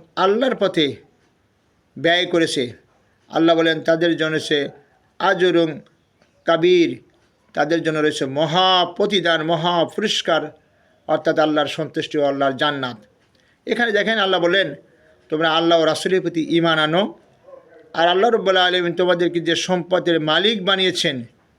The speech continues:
সেই সম্পদ থেকে তোমরা আল্লাহর রাস্তায় খরচ করো, ব্যয় করো, বৈধ পথে খরচ করো।" "ফাল্লাযীনা আমানু মিনকুম", আবার ঈমানদারদেরকে বলছেন, যারা ঈমানদার, তারা,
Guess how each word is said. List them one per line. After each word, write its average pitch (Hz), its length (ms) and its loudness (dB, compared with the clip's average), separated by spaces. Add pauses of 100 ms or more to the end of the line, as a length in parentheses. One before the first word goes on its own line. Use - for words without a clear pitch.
(320)
সেই 156 260 -2
সম্পদ 156 460 -6
থেকে 156 280 -8
তোমরা 143 320 -6
আল্লাহর 135 260 -4
রাস্তায় 127 340 -10 (840)
খরচ 165 320 0
করো, 135 260 -2
ব্যয় 151 240 0
করো, 135 260 -2 (220)
বৈধ 190 320 2
পথে 170 220 0
খরচ 151 340 0
করো।" 131 300 -4 (760)
"ফাল্লাযীনা 160 880 2
আমানু 160 300 0
মিনকুম", 165 580 -2 (540)
আবার 170 300 0
ঈমানদারদেরকে 180 500 0
বলছেন, 156 340 -2
যারা 147 220 0
ঈমানদার, 160 680 0 (760)
তারা, 147 460 0